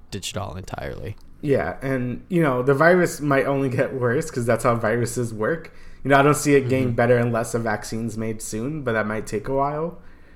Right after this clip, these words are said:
Speaker 2: So, yeah,
Speaker 1: Mm-hmm.
Speaker 2: it, it's smart that they're canceling. You know, some people might say, like, "Oh, that's, like, three months in the future. Like, you know, this stuff might die, you know, die down by then." But I highly doubt it. You know, this is, like, a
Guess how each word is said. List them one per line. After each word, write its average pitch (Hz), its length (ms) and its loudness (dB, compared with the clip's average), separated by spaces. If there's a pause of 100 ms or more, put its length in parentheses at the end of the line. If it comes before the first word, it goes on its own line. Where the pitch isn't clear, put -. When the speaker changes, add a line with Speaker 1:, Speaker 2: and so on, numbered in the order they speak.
(100)
Speaker 2:
So, 135 200 6
yeah, 117 260 4
Speaker 1:
Mm-hmm. 139 120 4
Speaker 2:
it, - 80 0
it's 170 120 0
smart 185 300 4
that 143 120 6
they're 123 120 6
canceling. 131 340 -2
You 170 80 4
know, 147 100 2
some 175 220 0
people 165 220 2
might 135 180 2
say, 120 180 0
like, 113 160 0
"Oh, 160 120 4
that's, 170 180 2
like, 170 220 -2
three 139 180 0
months 139 260 0
in 135 60 -4
the 127 80 0
future. 120 540 -2 (460)
Like, 120 180 0
you 147 60 4
know, 123 140 2
this 131 200 0
stuff 139 240 -2
might 127 200 0
die, 123 440 2
you 135 100 -2
know, 110 140 -2
die 120 180 2
down 123 300 -2
by 104 140 0
then." 104 200 -6
But 113 100 0
I 139 120 2
highly 127 360 0
doubt 110 300 -2
it. 92 100 -4
You 123 60 -4
know, 127 100 -2
this 135 200 -4
is, 143 100 -4
like, 120 160 2
a 87 200 -2